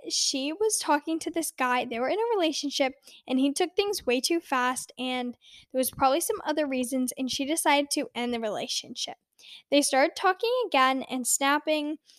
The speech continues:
and she started to have feelings for him again, and she told him that she was, she liked him, and they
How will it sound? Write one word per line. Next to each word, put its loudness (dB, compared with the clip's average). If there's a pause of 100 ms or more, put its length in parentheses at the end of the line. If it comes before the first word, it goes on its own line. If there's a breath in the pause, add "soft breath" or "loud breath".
(180 soft breath)
and 0 (180)
she 0
started 0
to 0
have 6
feelings 0
for 0
him 0
again, 0 (400 soft breath)
and 2
she 0
told 4
him 2
that 0 (160)
she -2 (180)
was, 2 (300)
she 0
liked 0
him, -2 (520 soft breath)
and 2 (220)
they 0